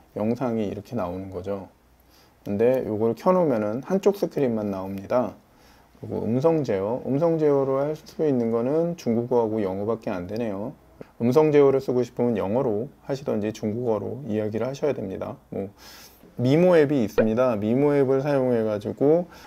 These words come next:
액션 쓰리에 보이는 영상을 같이 볼 수도 있고, 거기에서 메뉴를 선택을 할 수도 있어요.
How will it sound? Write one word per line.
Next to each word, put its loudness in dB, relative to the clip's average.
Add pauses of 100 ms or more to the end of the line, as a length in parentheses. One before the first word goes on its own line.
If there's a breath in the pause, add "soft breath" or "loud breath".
(220 loud breath)
액션 4
쓰리에 8
보이는 4
영상을 2
같이 -2
볼 4
수도 0
있고, 0
거기에서 0
메뉴를 0
선택을 0
할 2
수도 -2
있어요. 0